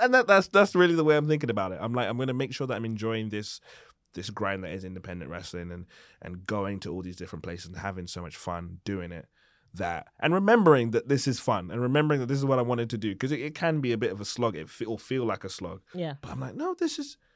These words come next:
Speaker 1: no, this is what comes with the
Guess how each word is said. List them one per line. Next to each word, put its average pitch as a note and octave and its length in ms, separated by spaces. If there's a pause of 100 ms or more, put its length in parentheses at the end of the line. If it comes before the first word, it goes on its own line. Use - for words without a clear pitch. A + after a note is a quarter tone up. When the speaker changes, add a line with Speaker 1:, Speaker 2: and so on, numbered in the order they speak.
(380)
Speaker 1:
no, C#4 180
this B3 160
is - 140
what G3+ 240
comes G#3+ 280
with F#3 300 (300)
the D#3 640